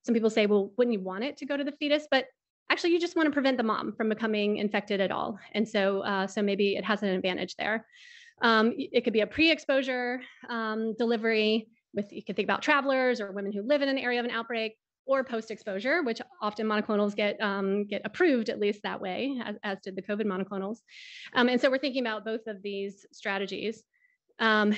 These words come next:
and one model that I talked about that, um, that I worked on, uh, with others in the non-human primate field here with, um, Don Dudley and David O'Connor at Wisconsin to, uh, infect pregnant animals and then, um,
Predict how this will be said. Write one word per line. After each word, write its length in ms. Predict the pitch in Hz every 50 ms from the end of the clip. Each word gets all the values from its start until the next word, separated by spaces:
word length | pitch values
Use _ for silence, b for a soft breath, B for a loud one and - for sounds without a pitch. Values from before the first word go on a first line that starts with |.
| B B B B B
and 220 | - 262 247 240 240
one 420 | 240 254 240 240 240 233 240 254
model 300 | 240 240 233 226 233 226
that 100 | 220 220
I 60 | 214
talked 220 | 220 - 240 220 -
about 280 | - 220 214 208 202 - -
that, 240 | 208 196 208 214
um, 440 | - 208 196 190 196 196 196 202 202 190
that 100 | 202 196
I 60 | 196
worked 220 | 202 202 202 -
on, 300 | 208 196 196 196 196 202
uh, 440 | 208 - - 202 196 190 190 190 190
with 200 | 202 240 247 247 -
others 320 | 226 214 208 202 202 202
in 180 | 208 202 202 196
the 280 | 190 196 190 196 196 208
non-human 360 | 214 196 208 208 202 196 214
primate 320 | - 330 339 320 294 262 -
field 340 | 247 220 214 214 214 208 208
here 140 | 208 202 196
with, 160 | 196 196 - _ _ -
um, 320 | 208 190 190 196 202 196 190 B B B B B B B B
Don 180 | - 208 208 208
Dudley 280 | 220 208 196 208 202 202
and 100 | 190 247
David 220 | 208 208 190 190
O'Connor 380 | 190 190 - 285 294 285 262 233
at 160 | 220 208 208
Wisconsin 640 | 214 214 - - 254 240 240 247 233 220 214 214 214 b b b b b b b -
to, 420 | - - 247 226 220 220 214 214 220 -
uh, 240 | 226 220 208 208 208 -
infect 400 | - 220 214 - 262 269 262 -
pregnant 300 | - 262 233 240 233 226
animals 480 | 220 220 220 214 208 208 208 208 196 202
and 240 | - - 208 208 208
then, 360 | 202 202 202 202 208 208 - -
um, 480 | 214 202 202 196 196 202 202 202 214